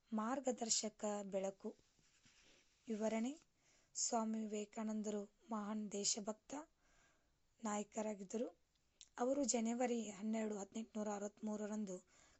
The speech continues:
ಕಲ್ಕತ್ತಾದಲ್ಲಿ ತಮ್ಮ ಹೆತ್ತವರಾದ ವಿಶ್ವನಾಥ್ ದತ್ ಮತ್ತು ಭುವನೇಶ್ವರಿ ದೇವಿಯ ಎಂಟು ಬಡ ಹುಟ್ಟಿದವರಲ್ಲಿ ಒಬ್ಬರಾಗಿ ಜನಿಸಿದರು. ಅವರ ಹೆಸರು ನರೇ-, ನರೇಂದ್ರನಾಥ್ ದತ್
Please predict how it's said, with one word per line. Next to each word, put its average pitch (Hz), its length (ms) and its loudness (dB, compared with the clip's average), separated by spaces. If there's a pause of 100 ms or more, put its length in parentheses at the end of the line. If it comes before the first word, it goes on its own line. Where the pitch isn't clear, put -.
(100)
ಕಲ್ಕತ್ತಾದಲ್ಲಿ 220 960 2 (260)
ತಮ್ಮ 226 400 4 (1160)
ಹೆತ್ತವರಾದ 226 800 2 (100)
ವಿಶ್ವನಾಥ್ 220 600 0
ದತ್ - 240 -10 (140)
ಮತ್ತು 233 320 0 (460)
ಭುವನೇಶ್ವರಿ 233 640 4
ದೇವಿಯ 220 480 2
ಎಂಟು 220 480 0 (1500)
ಬಡ 220 200 6 (1300)
ಹುಟ್ಟಿದವರಲ್ಲಿ 233 800 4
ಒಬ್ಬರಾಗಿ 226 580 4
ಜನಿಸಿದರು. 214 600 0 (760)
ಅವರ 214 180 2
ಹೆಸರು 220 520 2
ನರೇ-, 208 480 -2
ನರೇಂದ್ರನಾಥ್ 233 640 2
ದತ್ - 280 0